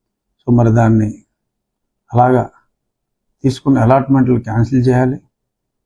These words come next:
మరి ఆ కట్టడాలని వేరే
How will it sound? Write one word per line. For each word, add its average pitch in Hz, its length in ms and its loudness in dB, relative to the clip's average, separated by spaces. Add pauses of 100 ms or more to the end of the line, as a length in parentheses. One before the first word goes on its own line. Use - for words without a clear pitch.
(320)
మరి 117 180 0
ఆ - 100 -2
కట్టడాలని 120 600 0 (840)
వేరే 139 320 2